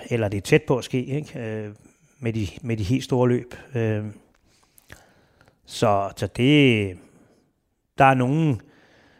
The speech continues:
der siger, "Ja, men bevar nu overblikket, og det kan godt være, at de er danskere, og lad nu være den der klaphat," og siger, "Ja,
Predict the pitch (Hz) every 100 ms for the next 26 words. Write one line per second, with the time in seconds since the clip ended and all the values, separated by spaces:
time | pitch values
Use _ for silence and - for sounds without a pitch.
0 | _ _ 117 98 123 113 143 156 120 135
1 | 151 147 113 143 139 135 117 120 110 107
2 | 110 131 139 135 139 131 120 120 143 -
3 | 151 139 120 110 107 107 - _ _ _
4 | 117 127 131 131 131 123 127 113 - 127
5 | - 127 127 107 95 113 98 - _ -
6 | -